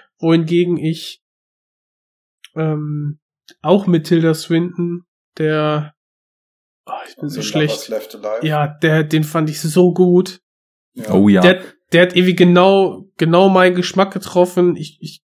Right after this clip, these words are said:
Speaker 1: find den fast perf-, also ich finde ihn eigentlich perfekt. Also
Speaker 2: Mhm.
Speaker 1: super Film. Und, ähm, ja, irgendwie, irgendwie hab ich mich nicht getraut, da einfach mal reinzugehen, ne? Das war halt einer dieser Filme, wo ich mir gedacht hab,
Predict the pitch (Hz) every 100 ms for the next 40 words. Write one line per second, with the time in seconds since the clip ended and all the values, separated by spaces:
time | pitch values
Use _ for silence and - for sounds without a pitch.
0 | _ _ _ _ - 175 175 175 175 -
1 | _ _ _ _ _ _ _ _ - -
2 | 190 196 - 175 170 156 - 202 196 175
3 | 175 160 151 147 - - 98 - - -
4 | 151 143 113 113 117 - - 202 202 180
5 | - 165 175 175 - - - - - _
6 | 160 156 151 156 151 151 147 _ _ _
7 | _ 170 180 180 220 208 202 208 220 -
8 | - 165 180 185 175 180 180 175 180 175
9 | - 156 - 156 175 175 147 143 151 151
10 | 151 147 147 160 156 143 131 127 147 151
11 | 151 151 151 151 147 151 151 156 151 160
12 | 160 151 151 151 151 147 147 - 147